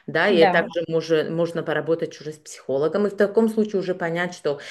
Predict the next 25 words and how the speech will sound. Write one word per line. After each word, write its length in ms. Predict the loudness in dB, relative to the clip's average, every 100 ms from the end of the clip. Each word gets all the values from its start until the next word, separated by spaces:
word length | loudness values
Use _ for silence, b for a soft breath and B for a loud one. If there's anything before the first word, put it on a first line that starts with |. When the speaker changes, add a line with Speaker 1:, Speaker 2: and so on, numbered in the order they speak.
| B -10
Speaker 1:
д-, 100 | -8
даже 340 | 2 2 4 4
если 560 | 2 4 4 4 4 0
не 140 | -4
ты, 260 | -2 0 0
а 200 | 2 0 0
идёт 220 | -2 -4
с 20 | -4
другой 280 | -2 -2
стороны, 380 | -2 -2 -2 -2
хорошо, 480 | -2 -4 -2 -2 -2
что 180 | -4 -4
тогда 220 | -2 -2
можно 200 | -4 -6
сделать, 340 | -6 -4 -6 -4
как 180 | -4
это 140 | -2 -4
можно 240 | -4 -6
поменять? 560 | -6 -6 -6 -8 -10 -4
И 20 |
это 300 | 4 4 4
уже 140 | 0 -2
другое 360 | -4 0 -2
совершенно, 580 | -2 -8 -8 -8 -6 -4
да. 200 | -2 -2